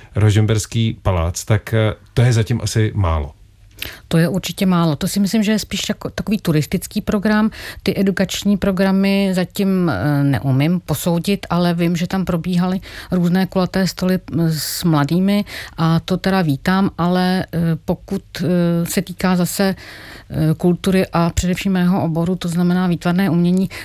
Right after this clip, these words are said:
Speaker 2: tak tam jsem žádnou zprávu zatím neslyšela a nečetla. Jediné, co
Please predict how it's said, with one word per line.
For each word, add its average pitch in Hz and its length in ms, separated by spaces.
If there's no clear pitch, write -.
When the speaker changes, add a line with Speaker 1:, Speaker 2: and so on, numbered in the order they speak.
Speaker 2:
tak 175 160
tam 175 380
jsem 202 240
žádnou 180 420
zprávu 185 480
zatím 202 600
neslyšela 190 460
a - 80
nečetla. 160 580
Jediné, 160 480
co 202 220